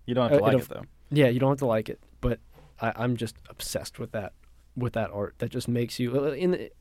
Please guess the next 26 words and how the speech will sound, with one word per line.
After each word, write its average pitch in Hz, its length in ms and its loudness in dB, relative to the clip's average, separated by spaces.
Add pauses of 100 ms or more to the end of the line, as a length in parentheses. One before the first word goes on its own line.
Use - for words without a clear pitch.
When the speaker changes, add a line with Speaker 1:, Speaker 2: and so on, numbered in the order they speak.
(120)
Speaker 2:
it's 175 280 -4
not 185 160 6
even, 160 300 4 (520)
um, 131 340 2 (600)
stuck 135 360 2
in, 139 200 4
in 127 400 -4 (200)
sculptures 135 480 0
or 117 60 -4
paintings, 127 480 -2
like 117 120 -4
movies 139 360 4
too. - 280 -2 (480)
Like, 117 220 0
when 135 220 2
I 120 180 2 (140)
finish 131 340 0
a 123 40 0
movie 123 320 2
and, 113 100 -6
like, 120 140 -6
I 123 60 0
just 120 200 -4
can't - 280 -6
help 120 280 -4
but 107 180 -2